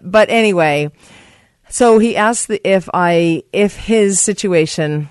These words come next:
applied to my statement that I said it's not really gonna help your marriage if you have sex outside of the relationship.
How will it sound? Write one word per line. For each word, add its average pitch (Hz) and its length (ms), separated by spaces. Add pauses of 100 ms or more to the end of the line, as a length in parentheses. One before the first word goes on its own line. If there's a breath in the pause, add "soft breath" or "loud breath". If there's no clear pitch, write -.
(120)
applied 147 420
to - 80
my 143 200
statement 135 500
that 127 100
I 131 60
said 135 180
it's 127 160
not 135 160
really 135 220
gonna 131 160
help 147 240
your 180 80
marriage 262 320
if 226 100
you 226 80
have 196 140
sex 170 240
outside 127 420
of 107 240
the 127 60
relationship. 147 520